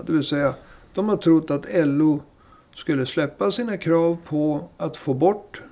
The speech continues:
allmän visstidsanställning. Och de hade trott att, eh, L O skulle gå med på en del av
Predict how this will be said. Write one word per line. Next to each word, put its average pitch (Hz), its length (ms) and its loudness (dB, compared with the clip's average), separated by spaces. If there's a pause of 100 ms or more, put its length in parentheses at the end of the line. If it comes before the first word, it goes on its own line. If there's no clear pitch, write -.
(160)
allmän 175 440 2
visstidsanställning. 170 1160 -2 (760)
Och 202 120 2
de 165 160 4
hade 135 200 0
trott 135 400 -2
att, - 380 -10 (800)
eh, 139 520 -6
L 143 160 4
O 139 60 0
skulle 143 300 -6 (200)
gå 165 140 2
med 139 360 -2
på 135 80 -4
en 135 280 -6 (200)
del 156 760 2
av 139 500 -4